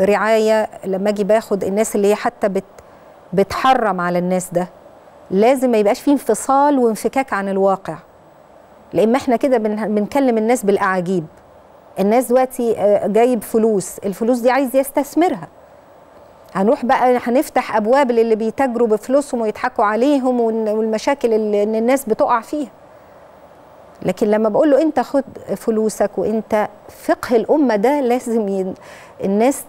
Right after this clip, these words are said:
أو اللي بيشتغلوا في العلم ينتبهوا لمسألة إنه فقه الأفراد في مسائل خاصة بهم فقه الأمة، وإزاي يبقى فيه موائمات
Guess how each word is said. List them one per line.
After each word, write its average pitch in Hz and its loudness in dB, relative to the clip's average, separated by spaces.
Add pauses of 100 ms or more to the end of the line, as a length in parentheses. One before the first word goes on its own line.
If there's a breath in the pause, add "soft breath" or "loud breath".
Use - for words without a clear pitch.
أو 185 0
اللي 208 2
بيشتغلوا 220 0
في 214 -2
العلم 247 2
ينتبهوا 277 2
لمسألة 202 0 (160)
إنه 202 -4
فقه 277 -2
الأفراد 220 2 (260 loud breath)
في 220 -2
مسائل 226 0
خاصة 214 -4
بهم 202 -2
فقه - -8
الأمة، 190 0 (1600)
وإزاي 185 4
يبقى 196 0
فيه 262 2
موائمات 233 2